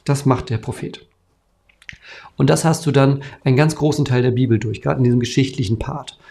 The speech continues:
Du hast einen König und hast so das Geschichtliche, was da passiert, und du hast einen Propheten, der dazukommt und sagt,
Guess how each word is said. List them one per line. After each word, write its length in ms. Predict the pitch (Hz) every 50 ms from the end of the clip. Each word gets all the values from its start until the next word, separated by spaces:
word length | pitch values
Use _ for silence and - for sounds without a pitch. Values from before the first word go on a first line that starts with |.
| - _ _
Du 120 | - 135 123
hast 280 | 131 131 135 - - - _ _ _ _ _ _ _ _ _
einen 80 | 117 -
König 580 | - 156 180 190 208 214 - - - - _ _ _
und 140 | - 131 117
hast 160 | 120 117 -
so 100 | - 135
das 140 | 135 123 -
Geschichtliche, 720 | - 117 - - 156 151 - - 143 127 - 143 135 135
was 160 | 120 113 - -
da 80 | 127
passiert, 400 | - - 110 - - 202 - -
und 80 | - 123
du 40 | 127
hast 100 | 127 127
einen 100 | 127 -
Propheten, 400 | 127 117 - - 160 165 160 143
der 100 | 139 131
dazukommt 480 | 127 123 - - 131 123 131 117 123
und 80 | 117 104
sagt, 320 | 104 110 107 - - -